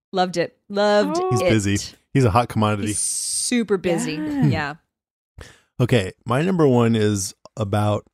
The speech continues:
Speaker 3: Adelaide and Red. And I remember when I was first watching it, I kinda had the thought that maybe the girl was switched
Speaker 2: Mm.
Speaker 3: before it was revealed. But then I think I dismissed it or just stopped thinking about it, so that,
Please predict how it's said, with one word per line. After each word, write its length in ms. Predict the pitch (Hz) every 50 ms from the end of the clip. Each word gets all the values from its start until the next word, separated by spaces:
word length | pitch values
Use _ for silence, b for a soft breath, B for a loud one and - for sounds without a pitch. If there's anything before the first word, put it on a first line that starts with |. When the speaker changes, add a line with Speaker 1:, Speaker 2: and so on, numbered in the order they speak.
| _ _ _ _ _ _ _ _
Speaker 3:
Adelaide 560 | 101 95 90 92 92 92 92 92 92 92 87
and 240 | 92 87 90 87 - - _ _ _ -
Red. 520 | 95 98 101 98 95 95 92 98 95 - - _ _ _ _ _ _ _ _ _ _ _ _ _ _ -
And 400 | 107 104 104 101 101 104 98 - - - - -
I 60 | 123
remember 360 | 127 143 151 156 160 175 170 165
when 120 | 160 151
I 120 | 139 127 117
was 160 | 110 98 -
first 260 | - - 110 - - -
watching 340 | 104 101 - - 101 98
it, 260 | 95 95 95 95 - - _ _ _ _ _ _ _ _
I 300 | 107 104 101 98 101 - - _ _ -
kinda 280 | - - 135 139 139 139
had 180 | 139 117 98
the 100 | - 98
thought 360 | - - - 104 101 95 -
that 160 | - - - -
maybe 240 | 101 95 92 95 95
the 100 | 95 92
girl 300 | 87 90 92 92 92 90
was 120 | 92 87 -
switched 640 | - - 92 95 104 - - - - - - - - _ _ _ _ _ _ _ _ _ _ _ _ _ _ _ _ -
Speaker 2:
Mm. 220 | 240 233 220 214
Speaker 3:
before 440 | 196 190 - - - 98 98 101 101
it 60 | -
was 160 | 104 98 85 95
revealed. 400 | 95 92 95 95 95 104 101 90
But 180 | - 90 - -
then 160 | 147 147 151
I 100 | 156 147
think 260 | - - 185 185 -
I 160 | 214 190 151 - _ _ _ _ _ _ _ _ _ _ _ _
dismissed 560 | - 110 98 - - 101 95 95 - - - 110
it 140 | 101 98
or 240 | 98 92 95 95 92
just 180 | 85 90 - -
stopped 320 | - - 98 95 - -
thinking 340 | - 98 87 82 110 107 98
about 300 | 92 87 90 90 92 92
it, 200 | 95 92 - -
so 180 | - - 101 95
that, 300 | 90 90 90 90 90 -